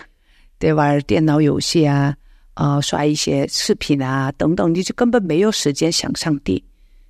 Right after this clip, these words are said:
然后从这个手机，呃，刷视频啊，手机玩啊什么的，就你的心中就没有上帝的时候就很多的，那个很难赞美神。那么我的建议是什么呢？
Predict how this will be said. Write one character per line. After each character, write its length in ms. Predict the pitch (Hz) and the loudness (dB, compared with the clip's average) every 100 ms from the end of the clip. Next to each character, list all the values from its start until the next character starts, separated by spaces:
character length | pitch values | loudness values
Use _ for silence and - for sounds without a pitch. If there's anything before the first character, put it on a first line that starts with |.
| - | -4
然 220 | 156 143 | 0 2
后 340 | 160 147 143 - _ _ _ | 2 2 0 -4 _ _ _
从 300 | - 175 143 | -4 2 2
这 140 | 143 160 | 2 2
个 140 | 147 | 0
手 220 | - 139 | 0 -2
机， 360 | 139 165 165 160 - - - - | 0 2 2 0 -8 -20 -20 -6
呃， 180 | 147 139 | -2 -2
刷 180 | 175 | 0
视 180 | 165 - | 0 0
频 280 | - - 143 | 0 2 2
啊， 180 | 143 143 | 2 2
手 220 | 151 - - | 0 -4 -4
机 240 | - 156 | 2 2
玩 180 | 151 127 - | 4 0 0
啊 280 | 139 151 156 | -2 0 0
什 140 | 175 | 2
么 140 | 143 | 2
的， 240 | 135 147 143 _ _ _ | 2 0 -2 _ _ _
就 560 | - 139 135 139 - - - - - - _ _ - - - - _ _ - | 0 2 2 0 -2 -8 -16 -20 -20 -20 _ _ -20 -20 -20 -20 _ _ -6
你 120 | 170 | 0
的 80 | 165 | 2
心 260 | - 233 226 | 4 6 6
中 240 | 226 214 | 4 2
就 120 | 208 | 2
没 140 | 143 123 | 2 2
有 100 | 127 | 0
上 200 | 160 143 | 0 -2
帝 100 | - | -4
的 100 | - | -6
时 160 | - | -6
候 140 | - 147 | -4 -4
就 100 | 139 | -4
很 160 | - - | -6 -2
多 200 | 147 160 | 0 0
的， 120 | 160 | 2
那 140 | 208 | 0
个 100 | 214 | 0
很 160 | - 139 | -2 -2
难 160 | 135 139 | -2 -2
赞 180 | 180 | -4
美 180 | 160 139 | -2 -4
神。 300 | 139 - - - _ _ _ - - _ | -6 -8 -10 -14 _ _ _ -20 -20 _
那 140 | - | 2
么 100 | 339 | 4
我 160 | 165 143 | 2 0
的 120 | 202 | 0
建 300 | - 262 220 | 2 2 2
议 60 | |
是 160 | 208 - | 0 -2
什 160 | - 139 | -2 0
么 120 | 135 | 0
呢？ 200 | 143 143 | 0 -2